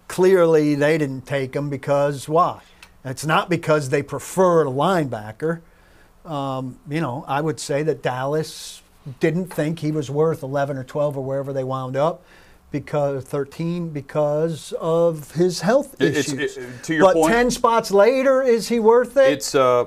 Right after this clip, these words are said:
Speaker 1: And do you have a different medical evaluation?
Speaker 2: Well, the, the di-, he's being compared to Jeffrey Simmons.
Speaker 1: It's not Jeffrey Simmons.
Speaker 2: Jeffrey Simmons, when he was drafted,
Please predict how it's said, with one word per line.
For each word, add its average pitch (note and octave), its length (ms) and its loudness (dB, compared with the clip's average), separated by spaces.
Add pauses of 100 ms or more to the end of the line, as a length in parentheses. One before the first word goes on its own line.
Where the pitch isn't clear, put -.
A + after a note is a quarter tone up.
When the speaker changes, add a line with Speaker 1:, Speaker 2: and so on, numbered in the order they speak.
Speaker 1:
And F#3 180 2
do G3+ 80 4
you G#3 220 2
have G3+ 200 4
a G#3 60 2
different G#3 340 2
medical G#3 380 0
evaluation? A2+ 640 -8 (140)
Speaker 2:
Well, A#2 400 4 (720)
the, C3 220 -4
the C3 240 -10
di-, C3+ 340 0
he's D#3+ 220 -4
being A#3 180 -2
compared C#3+ 580 2
to A2+ 120 -12
Jeffrey A2+ 400 0
Simmons. D#2 640 -10
Speaker 1:
It's - 200 -14
not A#3 320 -2
Jeffrey C3+ 360 -8
Simmons. - 260 -16
Speaker 2:
Jeffrey A3 300 2
Simmons, E3 440 0
when B2+ 120 0
he C3 100 2
was A#2+ 140 -4
drafted, A2+ 640 0